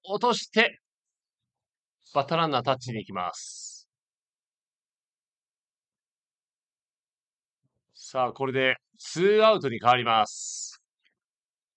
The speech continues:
さあ、そしてバッターボックスは九番のペドロです。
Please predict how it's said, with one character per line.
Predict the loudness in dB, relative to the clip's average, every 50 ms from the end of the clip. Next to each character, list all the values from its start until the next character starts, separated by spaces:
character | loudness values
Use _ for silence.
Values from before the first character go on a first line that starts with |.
| _ _ _ _ _ _ _ _ _ _ _ _ _ _ _ _ _ _ _ _ _ _ _ _ _ _ _ _ _ _ _ _ _ -20 _ _ _ _ _ _ _ _ _ _ _ _ _ _ _ _ _ _ _
さ | _ -20 -20 -20 -20 -20 -20 -8 -4 0 0 0
あ、 | 0
そ | -2 -6
し | -4
て | -2
バ | -2 -2
ッ |
タ | -2 -4
ー | -6
ボ | -6
ッ | -6
ク | -8
ス | -8
は | -10 -10 -8 -4
九 | -2 0 0
番 | 0 0 -2 -2 -4
の | -2 -2 -2 -4 -6 _ _ _ _ _ _ _ _ _ _
ペ | -4 -2
ド | 0 0
ロ | -2 -4 -4
で | -6 -8 -8
す。 | -8 -12 -14 -16 -18 -20